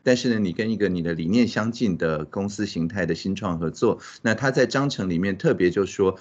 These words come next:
他的使命锁定，好比像说你的法人有否决权，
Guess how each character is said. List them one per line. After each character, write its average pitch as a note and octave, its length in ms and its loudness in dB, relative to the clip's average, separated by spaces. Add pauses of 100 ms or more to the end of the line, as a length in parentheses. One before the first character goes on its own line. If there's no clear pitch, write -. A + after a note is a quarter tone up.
(120)
他 A2+ 120 0
的 G#2+ 120 2
使 A2 180 -4
命 G2+ 180 -2
锁 - 220 -6
定， A2+ 240 -4
好 F#2 160 -8
比 F#2 80 -4
像 F2+ 180 -2
说 F2+ 140 -2
你 F2 140 0
的 E2 100 2
法 D#2 240 -2
人 D#2 240 -2
有 E2 320 -4 (160)
否 E2 180 0
决 - 220 4
权， - 260 -4